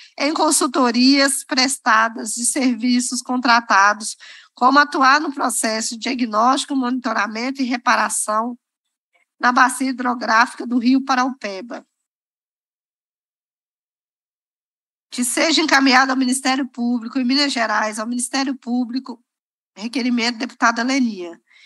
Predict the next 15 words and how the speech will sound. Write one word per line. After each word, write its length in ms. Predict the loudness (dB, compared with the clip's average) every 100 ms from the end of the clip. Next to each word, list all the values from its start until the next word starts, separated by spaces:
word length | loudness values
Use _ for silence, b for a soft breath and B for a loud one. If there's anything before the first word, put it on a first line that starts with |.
| b b b -10
Ao 40 |
Ministério 420 | -4 -2 0 0 0
Público, 560 | 2 4 4 2 0
ao 80 | 0
Ministério 560 | 2 2 2 0 -2 -2
Público 340 | -6 -6 -2
do 120 | 0
Espírito 500 | 2 2 2 2 0
Santo, 580 | -2 0 2 2 0 -4
à 160 | 2 2
Defensoria 680 | 2 0 2 2 0 0 -2
Pública 320 | -2 -2 -4
de 80 | -4
Minas 220 | -6 -6
Gerais, 640 | -6 2 4 6 2 -2